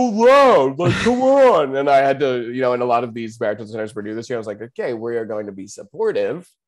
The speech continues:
Speaker 2: <laughs>
Speaker 1: and we are just doing our part," because then when they came with the full group and there were a hundred sopranos and altos, they're like, "Oh."
Speaker 2: Yeah, there it is.
Speaker 1: Yeah, yeah, yeah, yeah, yeah. <laughs> Something's different. But, and then the, the last part of your question. So Lion Voice is, um, uh, extracurricular.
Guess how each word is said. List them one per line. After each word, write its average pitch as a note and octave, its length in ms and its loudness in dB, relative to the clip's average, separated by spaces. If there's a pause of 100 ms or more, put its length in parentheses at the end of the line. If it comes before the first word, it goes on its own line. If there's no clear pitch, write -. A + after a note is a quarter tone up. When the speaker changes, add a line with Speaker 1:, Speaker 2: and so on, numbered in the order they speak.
Speaker 2:
<laughs> - 500 -8
Speaker 1:
and C3 220 -2
we C3+ 140 -2
are A#2 140 0
just A2+ 300 -10
doing B2 260 -4
our A2 120 -2
part," B2+ 300 -2
because B2+ 300 -4
then A#2 140 0
when A#2+ 100 -2
they A2+ 140 -2
came A#2 180 -8
with A2 120 -8
the A2+ 80 -8
full A2+ 240 -6
group G#2 300 -10 (140)
and G#2 100 -10
there G2+ 80 -8
were G2 140 -8
a G#2 120 -12
hundred G#2+ 520 -12
sopranos G2 440 -12
and F#2+ 80 -12
altos, F#2 360 -14
they're F2 100 -14
like, E2 120 -18 (120)
"Oh." - 240 -18 (440)
Speaker 2:
Yeah, F2 160 -6
there C#2+ 200 -12
it D#2 80 -8
is. E2+ 280 -8 (260)
Speaker 1:
Yeah, F3 340 6
yeah, F#3 220 6
yeah, C#3 260 4
yeah, A#2+ 480 0 (120)
yeah. C#3 60 -2
<laughs> C#3 40 -12
Something's B2 480 -8
different. A2+ 260 -8 (260)
But, C3+ 220 0
and B2+ 200 -2
then C3+ 260 0
the, C3+ 240 -2
the B2+ 100 -4
last B2 280 0
part C3 120 -4
of A#2 40 -4
your A#2 100 -6
question. G#2+ 400 -6
So A2 160 -10
Lion A2+ 320 -4
Voice G#2+ 340 -10
is, G2+ 380 -8
um, G2 400 -12 (560)
uh, G2 140 -6
extracurricular. G#2+ 840 -8